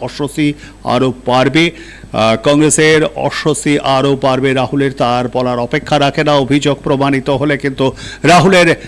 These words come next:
সাংসদ পদ পর্যন্ত খারিজ হয়ে যেতে পারে। আমাকে, আমাদেরকে একটু পিছিয়ে যেতে হবে। দু হাজার এগারো সালে, দু হাজার, আহ, মাফ করবে, দু হাজার তেরো সালে এই অভিযোগটা করেছিলেন বিজেপি নেতা সুব্রমণিয়াম স্বামী।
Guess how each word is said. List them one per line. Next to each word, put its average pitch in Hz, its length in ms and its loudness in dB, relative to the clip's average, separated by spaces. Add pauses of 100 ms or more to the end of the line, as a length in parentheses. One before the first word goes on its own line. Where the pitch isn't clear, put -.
(140)
সাংসদ 240 680 4 (240)
পদ 254 240 6 (120)
পর্যন্ত 160 520 2 (280)
খারিজ 190 480 4 (200)
হয়ে 170 260 6
যেতে 156 320 4
পারে। 139 200 4 (460)
আমাকে, 240 440 4
আমাদেরকে 233 460 4
একটু 226 320 2
পিছিয়ে 247 580 2
যেতে 170 300 2
হবে। 127 280 -2 (340)
দু 220 120 4
হাজার 226 480 4 (800)
এগারো 254 580 4
সালে, 120 460 0 (420)
দু 180 80 4
হাজার, 175 340 4
আহ, 151 320 2
মাফ 175 120 2
করবে, 247 200 2
দু 208 140 2
হাজার 202 200 4
তেরো 233 380 4
সালে 127 340 2
এই 170 140 -4
অভিযোগটা 202 720 2
করেছিলেন 202 500 -2
বিজেপি 180 320 -2
নেতা 175 220 -2
সুব্রমণিয়াম 170 580 0
স্বামী। 139 440 2